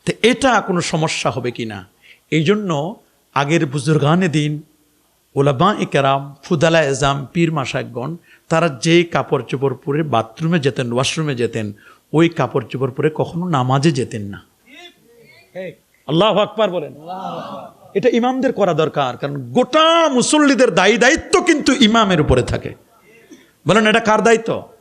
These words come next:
ইমামদের। এতগুলো মানুষ, ইক্তি দায়িত্ব বেহাজাল ইমাম, আনা ইমামুল লিমান হাজারা ওয়া মা ইয়াহজুর,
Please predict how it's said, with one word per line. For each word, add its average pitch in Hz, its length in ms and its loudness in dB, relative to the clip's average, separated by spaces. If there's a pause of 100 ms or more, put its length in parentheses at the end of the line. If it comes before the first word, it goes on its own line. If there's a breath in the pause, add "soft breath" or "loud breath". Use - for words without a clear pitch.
(540)
ইমামদের। 180 560 4
এতগুলো 208 360 4
মানুষ, 190 320 0
ইক্তি 233 320 2
দায়িত্ব 226 300 4
বেহাজাল 254 580 4
ইমাম, 269 580 2 (1000)
আনা 240 300 4
ইমামুল 254 440 2
লিমান 262 300 4
হাজারা 233 420 4
ওয়া 240 100 4
মা 262 140 2
ইয়াহজুর, 247 640 2